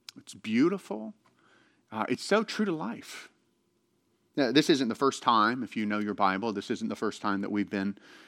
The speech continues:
you know, kind of exposed to these two women. We've met Martha and Mary before in Luke chapter ten. Uh, Luke tells us just a little bit about their personality. Martha is, uh, is the bolder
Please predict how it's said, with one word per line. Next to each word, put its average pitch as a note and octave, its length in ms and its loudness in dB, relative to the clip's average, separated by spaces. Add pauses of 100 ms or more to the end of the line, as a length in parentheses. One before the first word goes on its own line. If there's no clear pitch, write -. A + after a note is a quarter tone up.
(120)
you A2 60 -4
know, G2 100 2
kind A#2+ 280 4
of G#2 120 -2
exposed B2 520 0
to A#2+ 240 2
these A#2+ 420 0
two C3+ 240 4
women. A#2 400 0
We've A2+ 260 -2
met A2 280 0
Martha A2+ 320 -2
and G#2+ 100 -2
Mary G#2+ 240 0
before A2+ 440 -2
in A#2 120 -8
Luke A2 220 -2
chapter A2 340 -2
ten. D3+ 380 -4 (600)
Uh, A2 120 2
Luke C3 180 2
tells C3+ 240 2
us B2+ 80 -4
just - 220 -2
a C3 40 -2
little B2 160 0
bit A#2+ 120 2
about G#2+ 180 2
their A#2 80 -2
personality. B2 800 -2
Martha B2+ 380 0
is, G#2+ 240 2
uh, G2 260 2
is A#2+ 160 -4
the B2 120 0
bolder D#3 560 4